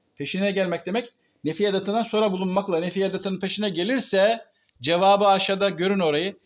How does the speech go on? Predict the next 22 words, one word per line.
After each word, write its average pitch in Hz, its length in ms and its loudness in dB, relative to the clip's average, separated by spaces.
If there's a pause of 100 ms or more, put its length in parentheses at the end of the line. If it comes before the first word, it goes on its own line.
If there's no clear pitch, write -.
(360)
"Teveccehen 160 800 2
nefyü", 185 560 -2 (240)
nefi 170 320 -2
yönelir, 165 680 -2
"ile 170 220 -2
şumuli", 170 720 -2
umumuliye, 165 640 -2
hasaten, 190 960 -2
özellikle. 131 680 -6 (680)
Nefilik 214 640 -2
umumiliğe 208 640 2
yönelir, 240 460 0 (680)
fiile 190 400 0
değil. 151 300 -2 (180)
Gördünüz 190 400 0
mü? 220 260 -2 (160)
Kül 262 300 0
lafzı 175 520 0 (220)
nefi 196 420 0
harfinin 190 460 0
peşine 202 380 -2
gelirse, 190 600 -2